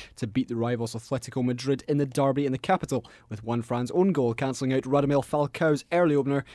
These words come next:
and then an Angel Di Maria scoring the winner halfway through the second period. Now, Real Madrid will be focusing all their attention on the Champions League second leg semi-final, but with Mourinho seemingly on the way out,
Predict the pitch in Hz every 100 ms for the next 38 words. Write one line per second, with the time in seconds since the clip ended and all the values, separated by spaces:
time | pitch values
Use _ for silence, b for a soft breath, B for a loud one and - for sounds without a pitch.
0 | B 123 123 123 - 147 147 156 151 131
1 | 160 165 160 170 147 98 - 151 151 143
2 | 147 131 120 - 135 - 139 - 127 117
3 | 127 120 - 135 120 117 110 - 135 117
4 | - B B B 143 139 123 156 147 143
5 | 127 151 139 127 147 135 - 135 127 -
6 | 147 151 131 123 - 123 - 120 - 143
7 | 139 131 117 b b 127 127 120 - 123
8 | 117 127 117 110 120 - - 135 120 120
9 | 117 117 - 143 123 117 - 151 135 120
10 | B B B _ 147 143 160 156 143 143
11 | 143 131 123 - - 175 160 139 123 113
12 | 117 113 120 117 113